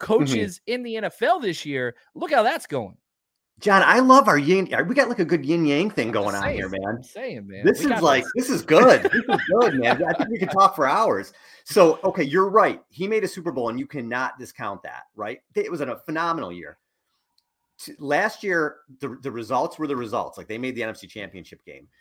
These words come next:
Speaker 1: but they were also, like, two plays away from, like, eight and nine. You know,
Speaker 2: Yep.
Speaker 1: there was some, and, and it took, like, a, like, honestly,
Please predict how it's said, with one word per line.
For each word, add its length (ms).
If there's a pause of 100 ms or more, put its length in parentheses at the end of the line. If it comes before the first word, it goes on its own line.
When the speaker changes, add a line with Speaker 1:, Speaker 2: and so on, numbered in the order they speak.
(160)
Speaker 1:
but 100
they 120
were 120
also, 300
like, 240
two 180
plays 380
away 180
from, 180
like, 200
eight 160
and 80
nine. 320 (420)
You 120
know, 100
Speaker 2:
Yep. 160
Speaker 1:
there 120
was 200
some, 220 (140)
and, 140
and 180
it 120
took, 160
like, 160
a, 60 (340)
like, 260
honestly, 560